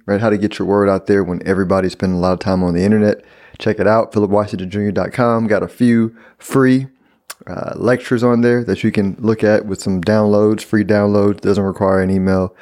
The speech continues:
Check it out, Philip Washington Junior dot com. That's the sponsor of this show, uh, for today. But let's get into the actual show.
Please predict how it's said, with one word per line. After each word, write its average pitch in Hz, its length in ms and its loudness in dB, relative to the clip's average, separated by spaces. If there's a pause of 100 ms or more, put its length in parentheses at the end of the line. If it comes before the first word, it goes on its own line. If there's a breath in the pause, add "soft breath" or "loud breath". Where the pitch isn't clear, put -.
(160 loud breath)
Check 110 200 0
it 98 80 0
out, 117 200 0
Philip 101 180 0
Washington 98 480 -2
Junior 101 300 2
dot 95 260 0
com. 92 300 -2
That's 92 140 -2
the - 60 -16
sponsor 104 480 -2
of 90 100 -8
this 104 220 -2 (680 soft breath)
show, 113 500 0 (180)
uh, 98 200 -8
for 117 200 -2
today. 104 380 0 (100)
But 117 100 0
let's 131 120 2
get 135 140 0
into 120 120 -6
the 117 100 4
actual 107 280 -2
show. 95 300 -2